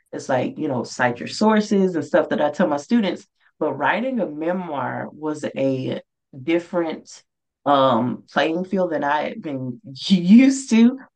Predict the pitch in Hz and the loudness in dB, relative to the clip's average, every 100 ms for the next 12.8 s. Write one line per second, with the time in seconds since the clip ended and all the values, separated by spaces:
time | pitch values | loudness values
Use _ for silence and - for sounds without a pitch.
0 | _ _ - 175 - 160 190 214 233 - | _ _ -2 0 2 2 0 -2 -8 -10
1 | _ 196 175 170 156 151 143 143 139 - | _ -4 -2 -2 -4 -4 -6 -10 -10 -12
2 | 131 127 147 151 160 143 135 - 135 135 | -14 -8 -6 -2 -2 0 -2 -2 -2 -2
3 | 135 - 135 131 - 135 131 131 135 165 | -6 -8 -8 -8 -4 0 0 2 2 2
4 | 160 123 120 131 135 _ _ _ 131 117 | 2 2 0 -2 -8 _ _ _ 0 0
5 | 101 - _ _ - 123 135 135 - - | -2 -12 _ _ -2 0 0 -2 -4 -10
6 | 131 - - 139 135 131 127 139 - _ | -16 -10 -2 2 2 2 -2 -6 -16 _
7 | 135 123 117 - - 135 131 123 123 117 | -2 0 -2 -6 -2 0 0 0 0 0
8 | 113 - 127 117 117 - 147 147 135 135 | -2 -4 -6 -6 -8 -10 -10 -8 -2 0
9 | 113 110 113 131 131 139 139 135 135 135 | 2 2 2 2 -2 -2 0 2 2 0
10 | - - _ - _ 123 - 143 147 151 | -4 -10 _ -20 _ -4 -2 0 0 2
11 | 156 143 147 147 151 147 135 135 131 131 | 0 0 -2 -2 -2 -4 -4 -4 -8 -10
12 | - 131 127 127 123 120 131 | -6 -4 -2 -2 -2 -4 -6